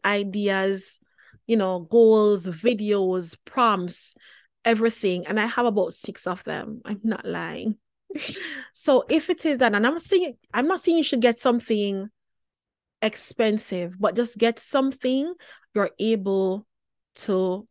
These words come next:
put your thoughts down on. This, these journal prompts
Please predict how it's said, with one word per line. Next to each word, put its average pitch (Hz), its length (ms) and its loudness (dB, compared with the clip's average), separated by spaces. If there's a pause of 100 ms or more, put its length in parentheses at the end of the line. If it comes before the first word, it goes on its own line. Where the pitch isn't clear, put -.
put 185 180 -2
your 190 240 -2
thoughts 185 680 -6
down 170 400 -6
on. 190 440 -8 (580)
This, 220 240 2
these 233 340 0
journal 247 320 2
prompts 247 680 -6